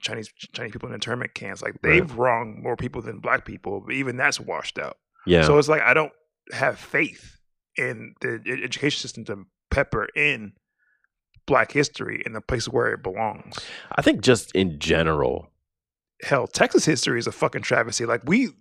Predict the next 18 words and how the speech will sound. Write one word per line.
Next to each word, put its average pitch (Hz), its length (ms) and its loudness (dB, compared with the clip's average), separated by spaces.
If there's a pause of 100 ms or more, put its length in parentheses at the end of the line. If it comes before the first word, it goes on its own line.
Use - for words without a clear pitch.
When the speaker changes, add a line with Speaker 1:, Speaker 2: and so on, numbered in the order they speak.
Speaker 1:
like, 147 160 2
they 214 120 6
teach - 240 0
the - 100 -2
Alamo 147 340 4
as 127 260 0
if 123 260 -4
it 131 160 0
wasn't 135 320 2
just 127 260 -2 (280)
drunk, 131 240 0 (760)
like, 107 400 2 (180)
weren't 131 220 -2
just 117 200 -4
drunk, 117 300 -6 (100)
um, 113 340 -6 (440)
soldiers 127 360 0 (160)
occupying, 120 800 -2